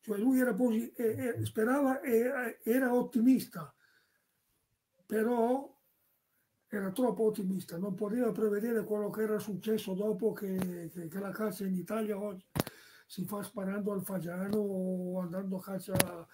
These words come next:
una volta all'anno, due volte all'anno in Ungheria, o, mentre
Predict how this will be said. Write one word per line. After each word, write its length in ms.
una 220
volta 320
all'anno, 340
due 180
volte 320
all'anno 340
in 80
Ungheria, 540
o, 140
mentre 400